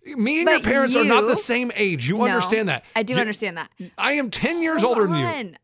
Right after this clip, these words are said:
Speaker 2: I'm saying maybe it's an older tradition that got passed down to you 'cause you said you were eight or nine when that happened.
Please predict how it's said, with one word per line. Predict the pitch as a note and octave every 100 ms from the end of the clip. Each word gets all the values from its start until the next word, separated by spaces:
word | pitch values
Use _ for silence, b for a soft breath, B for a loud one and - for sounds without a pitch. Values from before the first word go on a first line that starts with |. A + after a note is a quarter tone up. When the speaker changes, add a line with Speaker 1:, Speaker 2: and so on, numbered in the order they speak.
| -
Speaker 2:
I'm | C4
saying | B3 C4 C4+ B3+ G#3+
maybe | G#3+ A3
it's | B3+ C4+
an | B3
older | A#3 A#3 A#3
tradition | A3 G#3 A3 - G#3+
that | G3 F#3
got | F#3 -
passed | G#3 G3 -
down | G#3+ A3
to |
you | C4+ A3+ E3+ F3+
'cause | G3+
you | G3+
said | G#3+ G#3
you |
were | G3 -
eight | G#3 G3+
or | F#3
nine | G3+ B3 A3+
when | F3+
that | E3+
happened. | - E3 - F#3+ A3+